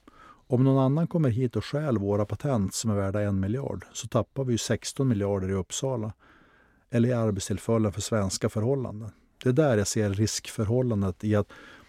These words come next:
det de vill komma över är ju våra tekniska innovationer på plats. Eh, en inte helt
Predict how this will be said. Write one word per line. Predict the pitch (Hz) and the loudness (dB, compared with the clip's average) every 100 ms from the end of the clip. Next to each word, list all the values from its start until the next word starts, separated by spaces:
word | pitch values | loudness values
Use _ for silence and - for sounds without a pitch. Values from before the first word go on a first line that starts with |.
| _ _ - | _ _ -2
det | 117 | 2
de | 120 | 4
vill | 123 110 | 4 2
komma | 139 127 120 | 2 4 4
över | 147 160 120 107 | 4 4 4 4
är | |
ju | 107 | 2
våra | 101 120 104 120 | 2 0 0 -4
tekniska | - 117 - 117 - 110 | -4 -6 -2 -2 0 0
innovationer | 107 107 101 - 147 131 92 | 0 0 -2 -2 -2 -2 -4
på | 92 95 | -6 -12
plats. | - - - - - - _ _ _ _ _ _ _ _ - - - - - - - _ _ - | -14 -14 -10 -10 -12 -20 _ _ _ _ _ _ _ _ -16 -16 -16 -20 -20 -20 -20 _ _ 2
Eh, | 117 117 117 113 113 - _ _ _ _ - | 4 6 6 4 2 -6 _ _ _ _ 4
en | 135 | 6
inte | 151 - | 6 4
helt | 139 139 117 | 4 4 4